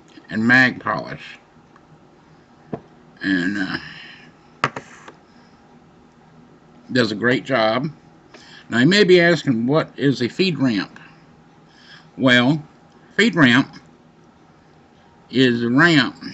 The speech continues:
here just before the barrel. And the magazine would be here, and as the slide comes forward,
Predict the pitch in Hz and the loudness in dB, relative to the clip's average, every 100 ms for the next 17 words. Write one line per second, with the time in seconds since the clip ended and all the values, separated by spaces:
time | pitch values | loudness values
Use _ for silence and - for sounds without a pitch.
0 | - - - - 135 151 143 135 127 151 | -18 -20 -20 -6 0 4 4 4 0 -2
1 | 151 - - 175 175 143 135 - - - | -2 -10 -2 4 6 6 4 2 -14 -20
2 | _ _ _ _ - _ _ - 123 139 | _ _ _ _ -20 _ _ -16 -4 0
3 | 143 110 55 - - - _ - _ _ | 2 0 -6 -14 -20 -20 _ -20 _ _
4 | - _ _ _ _ _ - - - _ | -20 _ _ _ _ _ -20 -20 -20 _
5 | _ _ _ _ _ _ _ _ _ - | _ _ _ _ _ _ _ _ _ -2
6 | 131 131 120 110 98 - - - _ _ | 2 4 2 -2 -4 -12 -20 -20 _ _
7 | _ _ - - _ _ _ _ _ - | _ _ -20 -20 _ _ _ _ _ -12
8 | - 127 156 165 143 139 131 127 120 123 | 0 6 6 4 4 4 4 2 0 -2
9 | 147 165 175 175 151 - - - - - | 0 2 4 2 -2 -10 -20 -20 -20 -20
10 | - - 113 110 107 76 - 120 117 110 | -16 -6 -4 -2 -4 -6 -6 -4 -4 -4
11 | 113 110 - _ _ _ _ _ _ _ | -4 -4 -6 _ _ _ _ _ _ _
12 | _ _ _ _ - 139 165 165 147 120 | _ _ _ _ -10 2 4 6 6 4
13 | 135 131 - 160 165 139 98 90 | 2 2 0 0 2 2 0 -4